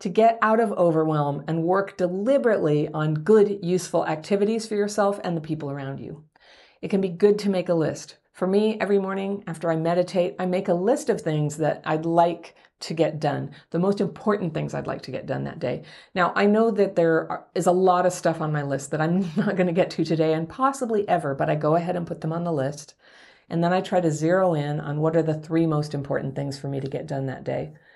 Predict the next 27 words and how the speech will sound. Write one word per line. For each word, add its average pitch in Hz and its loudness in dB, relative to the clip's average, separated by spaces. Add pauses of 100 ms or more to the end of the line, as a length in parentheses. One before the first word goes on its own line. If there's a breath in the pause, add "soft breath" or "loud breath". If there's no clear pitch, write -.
(100)
The 170 -2
three 240 2
most 196 4
important 151 -2
things 147 -2
might 160 0
still 180 2
be 160 2
an 147 0
impossible 139 -4
list. 139 -4
So - -2
in 175 0
that 190 0
case, 165 2
I 156 6
go 156 2
in 156 2
and 156 2
I 156 0
go, 156 4
"What's 240 4
the 240 4
one 220 4
most 180 2
important 147 -4
thing?" 135 -4